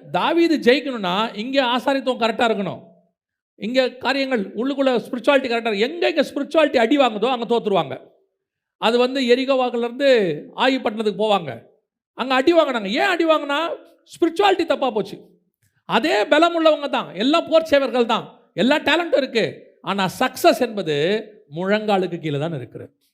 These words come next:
அப்ப ஆசாரியத்துவமும் ராஜ்யபாரமும் சேர்ந்து இருக்கிற ஒரு காரியம் இருக்கணும்.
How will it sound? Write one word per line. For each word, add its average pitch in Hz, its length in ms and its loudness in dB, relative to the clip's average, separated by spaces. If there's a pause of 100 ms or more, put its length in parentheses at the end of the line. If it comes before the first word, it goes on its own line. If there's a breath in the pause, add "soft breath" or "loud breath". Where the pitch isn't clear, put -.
(460)
அப்ப 147 360 -2
ஆசாரியத்துவமும் 220 920 0
ராஜ்யபாரமும் 202 840 -2
சேர்ந்து 269 600 2
இருக்கிற 202 580 -4 (100)
ஒரு 147 160 -4
காரியம் 196 320 -2
இருக்கணும். 160 380 -6